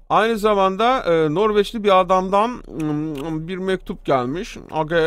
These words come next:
Rendalen adında. O da bunu demiş ki, "Evet, evet, doğru." demiş. Şu ana kadar abi bu hikayeyi doğrulayan kişi sayısı üç tane gerizekalı. Artı bir Nigma, dört etti gerizekalı sayısı. Ee,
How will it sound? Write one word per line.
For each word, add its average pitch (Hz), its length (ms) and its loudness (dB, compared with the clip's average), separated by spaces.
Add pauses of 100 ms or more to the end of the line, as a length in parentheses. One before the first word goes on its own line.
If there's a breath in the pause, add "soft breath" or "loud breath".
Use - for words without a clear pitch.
Rendalen 147 640 -4
adında. 127 440 -6
O 185 140 -8
da 185 280 0
bunu 190 220 -6
demiş 226 180 -10
ki, - 140 -6
"Evet, 196 200 -2
evet, 185 260 -2
doğru." 170 240 0
demiş. 143 340 -4 (360 soft breath)
Şu 208 160 6
ana 233 180 6
kadar 220 220 4
abi 214 260 4
bu 240 120 0
hikayeyi 202 360 4
doğrulayan 202 440 2
kişi 202 260 -10
sayısı 185 260 -4
üç 202 220 -8
tane 185 240 2
gerizekalı. 160 800 -2 (540)
Artı 139 320 0
bir 147 180 -2
Nigma, 143 400 -4
dört 131 260 -6
etti 113 220 -10
gerizekalı 113 540 -6
sayısı. 110 420 -10 (460 soft breath)
Ee, 135 60 0